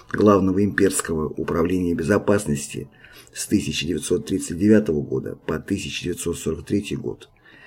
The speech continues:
и командовавший одной из энзац-групп во время войны с Советским Союзом, в своих показаниях описал методы,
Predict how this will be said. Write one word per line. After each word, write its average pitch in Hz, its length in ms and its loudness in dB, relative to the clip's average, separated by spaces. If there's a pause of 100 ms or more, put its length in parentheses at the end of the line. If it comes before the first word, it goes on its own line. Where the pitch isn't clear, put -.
(240)
и 90 60 -4
командовавший 101 840 4
одной 92 500 0
из 87 240 -2
энзац-групп 90 880 0
во 71 120 -2
время 78 280 -2
войны 82 400 -2
с - 60 -12
Советским 71 480 -4
Союзом, 73 580 -4 (640)
в - 60 -16
своих 127 340 6
показаниях 107 680 4
описал 92 500 0
методы, 101 600 4